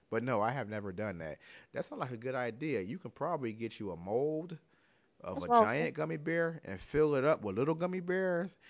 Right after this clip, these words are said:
Speaker 2: I might
Speaker 1: and
Speaker 2: do
Speaker 1: then
Speaker 2: that for the next
Speaker 1: microwave
Speaker 2: show.
Speaker 1: it. Huh?
Speaker 2: Might do it in real time.
Speaker 1: Do what in real time?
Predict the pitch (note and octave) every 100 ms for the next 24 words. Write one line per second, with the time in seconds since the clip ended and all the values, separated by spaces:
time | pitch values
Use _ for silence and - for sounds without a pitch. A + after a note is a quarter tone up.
0 | - B3 C4 G#3 A3+ G3+ D3+ E3+ A2+ F2+
1 | E2+ D#3+ - - _ _ _ _ _ _
2 | - F#3+ F#3 E3+ D#3 E3 D#3+ C3 C3+ G2
3 | E2+ F2+ - _ _ _ _ _ _ _
4 | _ _ _ _ _ _ - A#2 A#2+ D3
5 | D3+ D#3 D#3 F3+ E3 D#3